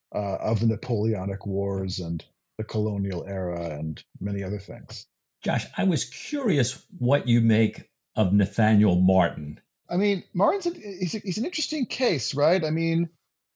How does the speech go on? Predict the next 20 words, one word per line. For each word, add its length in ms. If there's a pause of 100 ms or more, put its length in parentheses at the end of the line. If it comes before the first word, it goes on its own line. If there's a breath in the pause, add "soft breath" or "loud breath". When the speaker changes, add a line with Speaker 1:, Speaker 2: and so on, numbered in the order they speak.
(240)
Speaker 1:
in 160
some 280
ways, 420
he's, 520
he's 140
like 120
a 60
demi-Stephen, 1080 (220)
you 140
know? 440 (140)
He's 180
like 100
a 60
less 260
successful 680
Stephen 560 (120)
because, 640 (180)
like 300
Stephen, 560
his, 440